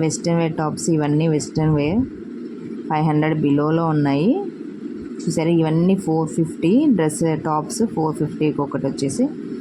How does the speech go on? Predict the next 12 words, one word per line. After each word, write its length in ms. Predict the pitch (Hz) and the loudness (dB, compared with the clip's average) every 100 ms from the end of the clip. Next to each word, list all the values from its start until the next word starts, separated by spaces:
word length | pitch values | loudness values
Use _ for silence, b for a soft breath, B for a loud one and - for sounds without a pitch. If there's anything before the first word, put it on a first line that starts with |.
| B - - | B -8 -2
నెక్ 180 | 156 175 165 | -2 0 0
చుట్టూ 220 | 165 175 170 151 | 0 0 2 2
డిజైన్ 360 | 143 156 165 151 | 2 2 2 2
ఇలా 140 | 147 143 | 2 0
వచ్చేసి 360 | 139 - 170 165 254 | -2 -2 -2 2 4
ఉందన్నమాట. 500 | 160 139 143 139 143 247 349 - - - - - | 4 4 2 2 0 -2 -2 -8 -10 -10 -4 0
అన్ని 240 | 156 180 180 | 4 4 2
కలర్స్లో 420 | 170 165 160 180 165 | 0 0 2 2 2
అవైలబుల్గా 520 | 147 151 151 151 147 147 143 | 2 2 2 2 2 2 2
ఉన్నాయి. 340 | 139 139 196 370 - - - - - - - - - - - - - - - - - - - 120 123 127 - 120 - - - - - - - - - - - 160 | 4 4 2 0 -4 -10 -12 -12 -12 -12 -12 -12 -12 -12 -12 -12 -10 -10 -10 -10 -10 -8 -2 -2 -2 -2 -2 -2 -2 -2 -4 -4 -4 -6 -8 -10 -10 -10 -4 2
రీజనబుల్ 500 | 165 156 185 185 185 175 | 4 4 4 4 4 4
రే-, 480 | 165 156 156 151 | 2 2 2 0